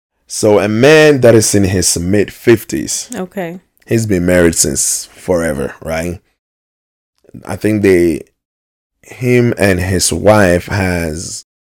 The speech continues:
Speaker 1: they have, um, they have about four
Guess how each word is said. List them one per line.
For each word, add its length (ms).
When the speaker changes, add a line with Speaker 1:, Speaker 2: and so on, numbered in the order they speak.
Speaker 1:
they 180
have, 400
um, 440
they 140
have 340
about 340
four 1000